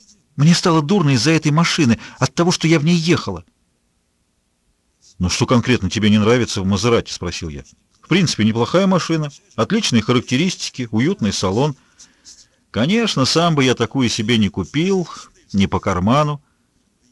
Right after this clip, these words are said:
"Мазерати", —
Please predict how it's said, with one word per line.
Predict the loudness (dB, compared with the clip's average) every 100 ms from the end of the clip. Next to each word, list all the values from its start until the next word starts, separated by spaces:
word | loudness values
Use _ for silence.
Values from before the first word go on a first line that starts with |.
| _ _ _ -20 -20 _ _ -20 _ _ _ -6
"Мазерати", — | -2 0 -2 -2 -2 -2 -4 -8 -8